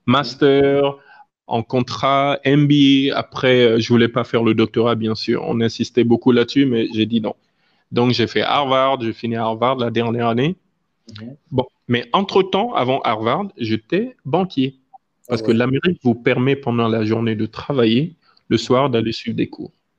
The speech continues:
Speaker 1: à l'université. Là-bas, à l'université, je-, c'est jusqu'à vingt-deux heures trente, vingt-trois heures.
Speaker 2: Mhm.
Speaker 1: Des cours en ligne aussi. Donc, c'est comme ça que je me suis débrouillé.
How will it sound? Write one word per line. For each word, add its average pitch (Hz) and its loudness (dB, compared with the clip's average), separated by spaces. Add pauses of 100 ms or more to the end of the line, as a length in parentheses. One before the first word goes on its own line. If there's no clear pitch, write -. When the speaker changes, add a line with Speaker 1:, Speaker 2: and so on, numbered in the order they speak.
(580)
Speaker 1:
à 123 -2
l'université. 117 0
Là-bas, 120 0
à 127 0
l'université, 127 2
je-, 156 -6
c'est 120 -2
jusqu'à 117 0
vingt-deux 120 2
heures 117 2
trente, 123 0
vingt-trois 113 0
heures. - -10 (320)
Speaker 2:
Mhm. 208 -16 (400)
Speaker 1:
Des 117 2
cours 131 2
en 120 4
ligne 127 2
aussi. 117 -2
Donc, 139 0
c'est 147 -4
comme 180 0
ça 180 -4
que 165 -2
je 147 -2
me 127 -2
suis 123 -2
débrouillé. 113 -2